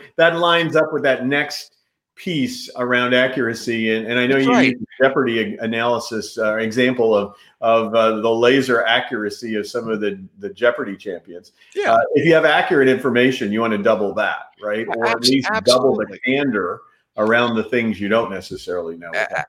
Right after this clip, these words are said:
Speaker 2: a-, a-, absolutely we do. And if you think that somebody needs, you know, five ounces of communication, I promise you, you give 'em ten ounces,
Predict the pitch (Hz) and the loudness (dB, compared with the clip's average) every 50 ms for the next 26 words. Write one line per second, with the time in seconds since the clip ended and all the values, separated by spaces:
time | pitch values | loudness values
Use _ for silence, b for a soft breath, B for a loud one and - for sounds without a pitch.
0 | _ - - - - - 147 170 - - 127 120 - - 156 196 214 220 190 - | _ -20 -20 -16 -12 -10 -10 -10 -8 -6 -4 -6 -4 -2 0 0 0 0 0 0
1 | - - 185 165 156 156 151 131 117 120 117 107 107 107 107 92 - 107 101 98 | -2 -2 -2 -4 -6 -6 -6 -4 -4 -6 -6 -4 -6 -8 -8 -8 -8 -6 -6 -4
2 | 101 101 101 - - 131 127 123 123 123 - 139 143 131 - 156 160 156 151 143 | -6 -6 -6 -4 -2 0 0 0 -2 -2 -2 -4 -4 -4 -4 -6 -4 -4 -4 -4
3 | - - - - - 196 202 208 208 - - - 160 - - - - 147 147 139 | -6 -8 -10 -6 -4 -2 -2 -2 -4 -6 -6 -4 -2 0 0 0 0 -2 -2 -2
4 | 139 135 131 131 131 131 120 B B B B B 120 131 131 131 135 135 135 123 | 0 0 0 0 -2 -4 -6 B B B B B -6 -4 -2 -2 -2 -4 -6 -6
5 | 117 117 - - _ - 127 123 113 110 110 107 - - - 160 151 156 165 160 | -6 -6 -6 -8 _ -6 -4 -2 0 0 0 -2 -4 -2 0 2 2 2 2 2
6 | 135 139 131 131 131 127 - - 151 131 113 120 123 - 135 117 117 117 113 110 | 2 2 2 2 2 2 2 0 0 0 -2 -4 -4 -4 -4 -4 -2 -2 -2 -2
7 | - - 110 104 107 - - 110 107 104 101 B B B B B B B - 127 | 0 0 0 2 2 2 0 0 -2 -6 -8 B B B B B B B -2 -2
8 | - - - 165 151 151 147 139 - - 117 110 123 156 165 175 180 170 147 127 | -2 0 2 2 2 2 2 2 0 0 0 -2 -4 -4 -2 -2 -2 -2 -4 -6
9 | - - 151 147 156 151 143 151 160 - - 156 156 147 - | -6 -4 -2 -2 0 0 0 0 -2 -2 -2 -2 -2 -4 -4